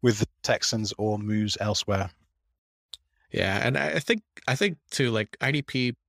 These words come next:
Speaker 2: players are usually pretty sentimental with some <laughs> of it, with some guys, right? So K G H was, uh,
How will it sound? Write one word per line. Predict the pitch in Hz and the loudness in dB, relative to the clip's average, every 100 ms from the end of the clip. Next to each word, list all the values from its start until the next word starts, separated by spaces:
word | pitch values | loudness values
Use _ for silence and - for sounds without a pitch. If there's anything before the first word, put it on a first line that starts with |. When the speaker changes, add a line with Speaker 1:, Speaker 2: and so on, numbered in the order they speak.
| _ _ - | _ _ -10
Speaker 2:
players | - 110 107 104 - | -2 0 0 0 0
are | 98 101 - | 0 0 -4
usually | - 208 160 135 - | -4 -2 0 -2 -2
pretty | 127 110 | -2 0
sentimental | 101 110 104 101 98 92 104 98 | 0 0 0 0 0 0 -2 0
with | 98 | -2
some | - 123 | -2 0
<laughs> | |
of | 127 - | 0 -2
it, | 165 | -2
with | 147 120 | -2 0
some | 117 113 | 0 0
guys, | 110 107 107 104 | 0 2 0 0
right? | 107 113 | 0 0
So | - 117 113 | 0 -2 -2
K | - 127 | -2 -2
G | 117 117 | 0 0
H | 117 - | 0 -2
was, | 117 110 110 | -2 0 0
uh, | 107 | 0